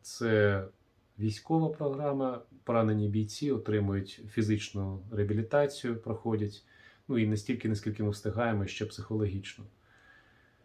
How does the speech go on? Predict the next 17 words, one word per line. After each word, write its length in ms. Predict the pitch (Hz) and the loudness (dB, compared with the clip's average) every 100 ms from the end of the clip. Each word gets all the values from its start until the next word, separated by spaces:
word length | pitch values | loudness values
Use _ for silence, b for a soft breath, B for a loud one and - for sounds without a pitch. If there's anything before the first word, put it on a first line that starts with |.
| b b _ | b b _
І 200 | 131 131 | 0 2
ми 140 | 123 113 | 4 2
їх 180 | 104 - | 0 0
далі 340 | 110 104 101 98 B B | 2 4 2 -2 B B
всім, 460 | 113 - - 110 101 - _ - 113 | -20 -10 -2 0 0 -6 _ -20 -16
всім 300 | 107 120 104 | -8 -2 0
облаштовуємо, 680 | 101 104 - 151 135 120 | 0 -2 -2 2 2 2
що 180 | 104 - | -2 -4
тільки 280 | 104 104 107 | -8 -6 -4
можемо, 420 | 104 104 101 101 | 0 0 0 -2
і 60 | 104 | -2
відправляємо 540 | 98 104 104 107 101 | -4 -6 -2 2 2
назад 320 | 98 95 98 | 0 -4 -6
на 80 | 101 | -6
фронт. 440 | 98 104 101 92 - _ _ b b b b b b b | -6 -4 -4 -6 -10 _ _ b b b b b b b
Друга 320 | 113 135 107 | 2 4 4
програма 680 | 107 110 95 107 101 101 95 | 2 2 2 2 2 2 -2